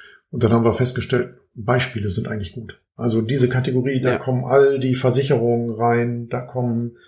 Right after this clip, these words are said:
Speaker 1: was weiß ich, Wirtschaftsprüfer rein. Und man hat halt so Cluster gebildet, wo man halt überlegt hat, für diese Kategorie brauche ich das gleiche Set von Verträgen. Da haben wir ja noch gar nicht drüber gesprochen, was wir mit der Kategorie machen, aber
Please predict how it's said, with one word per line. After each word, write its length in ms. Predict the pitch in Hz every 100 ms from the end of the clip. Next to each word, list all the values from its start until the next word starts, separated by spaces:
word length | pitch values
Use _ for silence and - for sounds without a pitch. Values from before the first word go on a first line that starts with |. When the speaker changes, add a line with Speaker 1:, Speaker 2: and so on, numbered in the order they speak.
| _ _ _
Speaker 1:
was 160 | 110
weiß 100 | 123 120
ich, 160 | 104
Wirtschaftsprüfer 600 | 120 131 123 - 127 123
rein. 440 | 113 117 117 117 123
Und 160 | 123 - - -
man 160 | - 110
hat 100 | 113
halt 140 | 120
so 100 | 107
Cluster 360 | 110 127 131 160
gebildet, 420 | 147 147 156 151
wo 80 | 135
man 140 | 120
halt 160 | 113 113
überlegt 360 | 107 107 117 120
hat, 160 | 131
für 140 | 131 110
diese 240 | 110 123
Kategorie 600 | 120 120 104 98 131 156
brauche 280 | 117 101 117
ich 60 |
das 160 | 117 95
gleiche 320 | 113 123 131
Set 440 | - - 123 - - _ _ -
von 160 | 120
Verträgen. 500 | 113 151 - 110 104
Da 60 | 92
haben 80 | 101
wir 80 |
ja 60 | 107
noch 120 | 104
gar 120 | 113
nicht 200 | 113 95
drüber 200 | 120 110
gesprochen, 340 | 101 - - 110
was 140 | 104
wir 80 | 107
mit 120 | 101
der 100 | 101
Kategorie 400 | - 95 101 104
machen, 280 | 113 120 104
aber 320 | 90 95 95